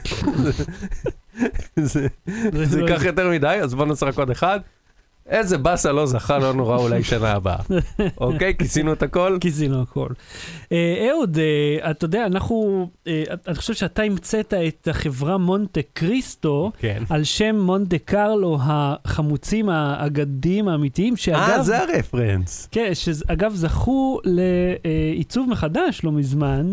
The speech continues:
Speaker 1: <laughs> כן?
Speaker 2: כן.
Speaker 1: מה, ב-, בזכותנו? נראה לי גרמנו
Speaker 2: יכול
Speaker 1: להם ל-
Speaker 2: להיות, הרמנו את המכירות,
Speaker 1: <laughs>
Speaker 2: אמרו
Speaker 1: הקפץ-, הטסנו את המכירות בהמלצה
Speaker 2: אה,
Speaker 1: שלך.
Speaker 2: אמרו
Speaker 1: והם
Speaker 2: כאילו
Speaker 1: אמרו, "זה, בא איזה פורסימאי, אמ-, אמר, תנצלו את המומנטום."
Speaker 2: כן, ואמרו, "אה, יאללה, בואנה, אנחנו לא יודעים מה, מה מרים פה את המכירות, אבל
Speaker 1: כן.
Speaker 2: קדימה, בוא נעצב."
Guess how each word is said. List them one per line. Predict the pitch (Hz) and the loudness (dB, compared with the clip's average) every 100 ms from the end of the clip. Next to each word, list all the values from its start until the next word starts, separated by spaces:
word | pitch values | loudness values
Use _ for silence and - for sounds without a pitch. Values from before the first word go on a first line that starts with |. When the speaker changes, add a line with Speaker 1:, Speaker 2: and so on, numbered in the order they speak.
| 202 | -2
Speaker 1:
<laughs> | - | 0
כן? | 135 175 240 269 | 0 2 0 -2
Speaker 2:
כן. | - 240 262 147 120 147 - | -2 0 0 0 0 0 0
Speaker 1:
מה, | 208 143 | 2 2
ב-, | 139 127 113 | 2 0 0
בזכותנו? | 120 - 113 104 160 208 | -2 -2 -2 0 2 2
נראה | 131 113 127 | 2 2 2
לי | 147 | 2
גרמנו | 127 131 139 147 | 2 2 2 2
Speaker 2:
יכול | - | 2
Speaker 1:
להם | - | 2
ל- | |
Speaker 2:
להיות, | - 139 - | 2 0 0
הרמנו | 151 165 202 | 0 2 2
את | 208 | 0
המכירות, | 214 202 - 190 240 320 127 | 2 2 2 2 2 2 0
Speaker 1:
<laughs> | |
Speaker 2:
אמרו | 135 160 | 2 2
Speaker 1:
הקפץ-, | 175 - | 0 0
הטסנו | 147 139 147 175 | -2 0 0 0
את | 156 | 0
המכירות | 147 117 117 127 | 0 0 0 0
בהמלצה | 117 117 113 - | 2 0 0 0
Speaker 2:
אה, | 110 | -2
Speaker 1:
שלך. | - 101 - 104 147 | 0 -2 0 -2 -2
Speaker 2:
אמרו | 143 139 185 175 | -4 -2 -2 -2
Speaker 1:
והם | 117 | 0
Speaker 2:
כאילו | 131 131 131 | 2 2 2
Speaker 1:
אמרו, | 123 139 147 | 2 2 2
"זה, | 139 160 | 2 0
בא | 120 | 2
איזה | 120 135 | 2 0
פורסימאי, | 127 131 - 135 110 104 | 0 -2 0 0 0 0
אמ-, | 107 127 | 0 -2
אמר, | - 110 143 | -2 0 0
תנצלו | 123 120 113 - 135 | 2 0 0 -2 -2
את | 139 | 0
המומנטום." | 139 131 117 110 113 107 117 _ _ _ - - - _ | 0 0 0 -2 -2 -4 -6 _ _ _ -20 -20 -20 _
Speaker 2:
כן, | - 285 330 170 139 | 0 2 2 2 2
ואמרו, | 156 156 214 220 | 0 0 0 0
"אה, | 247 247 | 0 0
יאללה, | 196 277 | 0 0
בואנה, | 147 214 262 294 147 | 0 0 0 0 0
אנחנו | 147 - 165 | 0 0 2
לא | |
יודעים | 196 220 214 | 2 2 2
מה, | 226 | 2
מה | 208 180 | 2 2
מרים | 220 196 226 | 0 0 0
פה | 233 | -2
את | 220 | 0
המכירות, | 185 151 180 175 277 254 | 0 0 0 2 2 0
אבל | 151 143 | 0 0
Speaker 1:
כן. | 120 104 | 2 2
Speaker 2:
קדימה, | 202 262 | 2 2
בוא | 151 175 | 2 2
נעצב." | 190 175 254 254 | 0 0 0 0